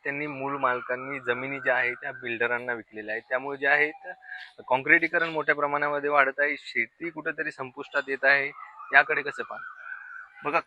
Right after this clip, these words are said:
Speaker 2: मगाशीच मी सांगितलं तुम्हाला का विकास हा नक्की काय आहे तो शेतकऱ्यांना माहिती नाही आणि सरकारला माहिती आहे का मला माहिती नाही. विकास हा श-, शेती शेतकऱ्याचा जर झाला तर शेतकऱ्याला शेती विकायचा वेळच येणार नाही. जर,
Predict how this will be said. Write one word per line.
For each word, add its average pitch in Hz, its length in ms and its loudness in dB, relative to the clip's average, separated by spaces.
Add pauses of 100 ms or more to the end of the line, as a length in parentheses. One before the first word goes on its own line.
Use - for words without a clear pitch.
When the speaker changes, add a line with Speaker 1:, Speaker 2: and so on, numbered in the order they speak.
(600)
Speaker 2:
मगाशीच 156 400 2
मी 170 120 0
सांगितलं 127 340 2
तुम्हाला 127 360 2
का 160 160 -2
विकास 143 460 4
हा 170 60 2
नक्की 160 260 0
काय 156 240 12
आहे 156 200 10
तो 160 140 -4
शेतकऱ्यांना 151 540 4
माहिती 143 260 0
नाही 147 100 2
आणि 151 60 -2
सरकारला 131 440 2
माहिती 123 300 -2
आहे 127 80 4
का 131 80 2
मला 120 180 2
माहिती 113 300 -10
नाही. - 120 -18 (720)
विकास 156 400 8
हा 175 220 8
श-, - 100 -10 (200)
शेती 151 340 2
शेतकऱ्याचा 180 560 6
जर 185 180 6
झाला 160 320 8 (600)
तर 156 100 0
शेतकऱ्याला 180 520 8 (140)
शेती 170 240 6
विकायचा 175 420 6
वेळच 165 580 10
येणार 110 240 10
नाही. 101 160 -8 (560)
जर, 175 340 8